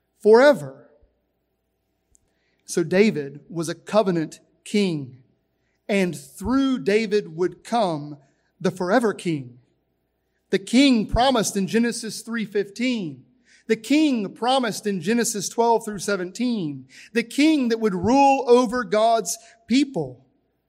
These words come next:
And so it's no surprise that when we open the New Testament, we read in the very first sentence, in the very first book, in Matthew chapter one, verse one, this is the book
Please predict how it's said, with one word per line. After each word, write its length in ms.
And 120
so 160
it's 160
no 240
surprise 640
that 120
when 160
we 140
open 400
the 60
New 260
Testament, 680
we 200
read 500
in 180
the 80
very 380
first 580
sentence, 640
in 140
the 100
very 400
first 640
book, 360
in 180
Matthew 440
chapter 420
one, 560
verse 300
one, 500
this 220
is 160
the 100
book 460